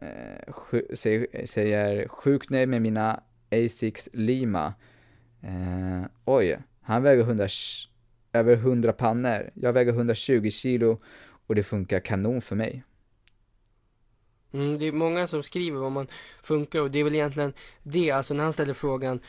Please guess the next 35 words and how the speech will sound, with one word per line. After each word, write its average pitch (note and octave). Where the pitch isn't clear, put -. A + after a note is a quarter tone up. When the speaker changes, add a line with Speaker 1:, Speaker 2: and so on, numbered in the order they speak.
Speaker 2:
vilken B2+
paddelsko A#2+
har B2
bäst A#2+
stämning, B2+
så -
skulle B2
det A#2+
vara A#2
fantastiskt B2
om A2+
någon C3+
skulle B2
kunna B2+
svara D3+
det, B2
men B2
det C3+
är -
ju D3
svårt F3
för B2
att B2
alla D3
tycker C3
kanske B2
att A2+
det B2+
är B2
lite, B2+
det C#3+
beror C#3+
lite C3+
på, B2
alltså B2+